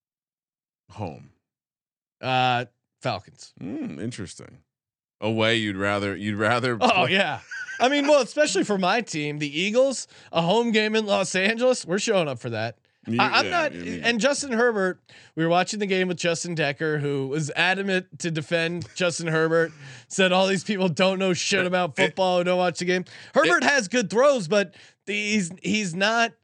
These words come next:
Speaker 2: he's not elevating the people around him.
Speaker 1: It was
Speaker 2: I know
Speaker 1: fun.
Speaker 2: he's missing Mike Williams, Keenan Allen, but
Speaker 1: It was fun to see him also hate on Tua because that is a, another way to root for Justin Herbert.
Speaker 2: Yeah.
Speaker 1: Uh, yeah, I mean, I, I think to your point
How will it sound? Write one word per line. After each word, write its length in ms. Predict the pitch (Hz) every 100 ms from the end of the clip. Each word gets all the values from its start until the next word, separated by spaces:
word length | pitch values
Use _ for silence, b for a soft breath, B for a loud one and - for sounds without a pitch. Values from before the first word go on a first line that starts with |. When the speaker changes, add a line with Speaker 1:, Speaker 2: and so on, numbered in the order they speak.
| _
Speaker 2:
he's 200 | 160 175
not 200 | 220 214
elevating 520 | 185 196 185 185 170
the 80 | 160
people 280 | 139 156 143
around 260 | 131 113 85
him. 80 | -
Speaker 1:
It 80 | 139
was 160 | 160 185
Speaker 2:
I 20 | 220
know 80 | 220
Speaker 1:
fun. 140 | 208
Speaker 2:
he's 60 | 202
missing 380 | 190 196 190 180
Mike 200 | 170 165
Williams, 320 | 185 175 147
Keenan 340 | 175 170 160
Allen, 380 | 151 160 165 160
but 300 | 135 143 139 _ _ _ _ -
Speaker 1:
It 60 |
was 120 | 175 180
fun 180 | 208 190
to 80 |
see 260 | 160 156 151
him 220 | 135 120
also 460 | 117 117 - 110 90
hate 340 | 82 113 110
on 260 | 85 98 90
Tua 400 | - 101 98 87
because 380 | 87 - 92 80
that 260 | 95 95 _ -
is 180 | 98
a, 60 | 95 90 -
another 400 | 98 101 101 92
way 160 | 92
to 80 | 87
root 240 | 82 80 67
for 140 | 85
Justin 380 | 80 82 - 78
Herbert. 380 | 92 95 95 139
Speaker 2:
Yeah. 160 | 117 67 _ _ _ _
Speaker 1:
Uh, 160 | - - - 185
yeah, 240 | 220 190 151
I 60 |
mean, 140 | 135 147
I, 180 | 147 143
I 60 |
think 240 | 147 170 151
to 100 | 160
your 100 | 131
point 520 | - 170 156 120 101